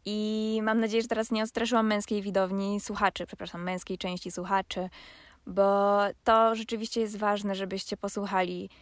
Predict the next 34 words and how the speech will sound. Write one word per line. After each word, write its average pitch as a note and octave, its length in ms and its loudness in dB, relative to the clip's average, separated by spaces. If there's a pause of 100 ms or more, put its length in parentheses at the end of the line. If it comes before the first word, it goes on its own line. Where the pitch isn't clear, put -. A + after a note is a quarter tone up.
(140)
jak A3 260 2
wygląda A3 460 2
życie F#3+ 640 0 (280)
ze G3 120 -2
strony G#3+ 340 0
dziewczyny. F#3+ 640 -2 (540)
Od A#3+ 120 0
razu F#4 240 4
mówię, D#4 300 2
że B3+ 560 6 (120)
postaram B3+ 400 2
się B3+ 140 0
być G#3 200 -4
jak A3 180 4
najmilsza. B3 520 0 (320)
Nie A3+ 260 4
mam C4 140 4
zamiaru A#3 260 2
nikogo G#3+ 500 6
atakować, F3 560 -2
nie F#3 100 -6
mam F#3+ 140 -4
zamiaru F#3+ 380 0
nic G3+ 280 -2
wytykać. A3 520 -2 (480)
Ja A#3+ 260 4
po F4 100 -8
prostu C4 360 -2
chcę A3+ 420 0
opowiedzieć G3 560 -4
historię A#3+ 420 2
z - 20 -6
mojego G#3 320 0
życia, G3 460 0